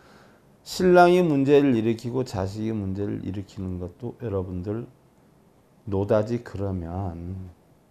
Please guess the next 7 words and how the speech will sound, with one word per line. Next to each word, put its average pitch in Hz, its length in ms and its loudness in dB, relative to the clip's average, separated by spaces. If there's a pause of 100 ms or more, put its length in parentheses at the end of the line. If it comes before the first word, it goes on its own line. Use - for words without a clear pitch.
(920)
안 87 180 -8
살았을 104 540 -10
거예요. 107 800 -14 (1800)
어쩌다 98 460 -2
한 113 200 -4
번씩 104 380 -8
하는데 92 320 -8